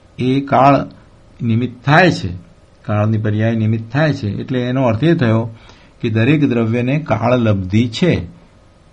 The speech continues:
અને પછી આપણે જન્મક્ષણની વાત કરી કે જે સમયે પર્યાય ઉત્પન્ન થાય છે, એ એની જન્મક્ષણ છે, એ એનો સ્વકાળ છે, એ એનો સ્વકાળ છે. આટલું તો સમજાયું ને? <clears throat> હવે આગળ પ્રશ્ન લઈએ.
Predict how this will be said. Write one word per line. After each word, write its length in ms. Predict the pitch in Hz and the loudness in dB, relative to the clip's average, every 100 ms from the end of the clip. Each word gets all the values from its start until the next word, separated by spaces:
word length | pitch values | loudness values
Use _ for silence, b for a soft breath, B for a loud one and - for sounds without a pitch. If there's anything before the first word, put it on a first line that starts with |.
| _ | _
અને 120 | 110 | -6
પછી 320 | 113 117 110 131 | -4 -6 -2 0
આપણે 240 | 110 123 | 0 0
જન્મક્ષણની 680 | 120 156 180 180 147 139 127 | 0 2 2 2 2 2 2
વાત 280 | 117 107 | 2 0
કરી 320 | - 107 110 110 b b _ | -2 -2 -2 -6 b b _
કે 80 | 113 | -8
જે 240 | 104 143 | 2 2
સમયે 520 | 185 120 120 131 147 151 - - | 2 0 0 0 0 -4 -12 -12
પર્યાય 360 | - 110 120 127 | -4 0 2 2
ઉત્પન્ન 420 | 120 113 120 117 | 0 -2 -4 -2
થાય 260 | 117 139 175 | 2 2 2
છે, 140 | - | 2
એ 400 | 127 127 135 127 | -2 -2 -4 -2
એની 180 | 120 120 | -2 -2
જન્મક્ષણ 600 | 110 139 165 - 110 107 | 0 0 0 -2 0 0
છે, 300 | 101 113 101 B B B B _ | 0 -2 -4 B B B B _
એ 140 | 143 147 139 | 0 0 0
એનો 220 | 117 117 139 | -2 -2 -4
સ્વકાળ 720 | - 175 226 233 110 98 87 | -4 0 0 2 0 0 -2
છે, 180 | - 101 92 _ _ - | -10 -14 -16 _ _ -10
એ 120 | 127 120 | -6 -4
એનો 260 | 98 110 | -2 -4
સ્વકાળ 540 | - 185 214 214 104 104 | -4 -4 -4 -4 -6 -8
છે. 220 | 107 107 | -10 -8
આટલું 340 | 120 113 151 | -6 -2 0
તો 100 | 143 | 0
સમજાયું 480 | 143 143 160 240 160 | 0 0 2 2 0
ને? 140 | 98 - B B B - - | -2 -8 B B B -20 -16
<clears throat> 420 | - 165 170 104 - - - - - - - - - - - _ B B B B - - - | -4 0 0 -2 -6 -14 -8 -8 -8 -16 -20 -20 -20 -20 -20 _ B B B B -20 -14 -4
હવે 260 | 120 123 | -2 0
આગળ 280 | 127 123 135 | -2 0 0
પ્રશ્ન 340 | 120 113 - | 0 -4 -4
લઈએ. 440 | 113 123 127 117 | -2 0 0 -2